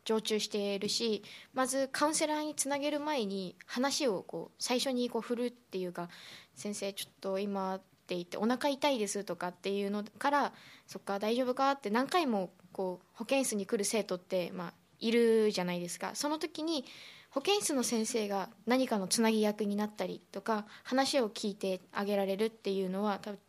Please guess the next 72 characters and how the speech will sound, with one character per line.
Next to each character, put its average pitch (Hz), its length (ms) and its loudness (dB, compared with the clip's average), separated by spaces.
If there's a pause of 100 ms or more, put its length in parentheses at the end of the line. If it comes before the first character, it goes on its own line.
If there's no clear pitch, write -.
す - 180 -2
っ 202 80 0
ご 277 100 2
い 262 60 4
大 226 180 2
切 202 200 -4
だ 202 100 0
と 185 160 -4
思 185 220 -2
う 175 40 -2
の 180 120 -2
で、 220 260 0 (720)
そ 247 100 -2
の 233 240 2
職 240 280 -4
業 220 120 2
に 190 80 0
な 220 140 4
れ 214 80 0
た 214 140 -2
ら、 247 280 2 (640)
あ 214 60 -2
の、 202 80 0
自 202 220 0
分 214 120 4
の 214 120 2
経 214 180 0
験 202 240 -2
と、 214 300 0
あ 208 80 -2
と 190 120 -2
こ 240 140 2
れ 233 80 6
か 233 140 2
ら 208 260 2 (220)
自 220 120 -2
分 220 140 4
が 214 100 2
す 214 140 0
る 233 80 4
で 208 100 4
あ 190 80 2
ろ 185 100 -2
う - 20 -8
経 196 180 -2
験、 190 320 -4
あ 202 80 -4
と 185 160 -6 (100)
い 220 60 -4
ろ 214 100 2
ん 214 60 4
な 208 80 0
た 233 100 -4
く - 60 -6
さ 233 160 2
ん 214 60 4
勉 220 180 4
強 214 220 0
し 214 100 0
て、 262 240 0 (320)
そ - 160 4
う - 20 10
い 262 60 6
う 254 40 4
人 254 180 -2
に、 208 340 -4
ま 190 80 -8
あ、 - 20 -16
頼 240 220 4
ら 247 80 6
れ 269 140 4
る、 202 180 -2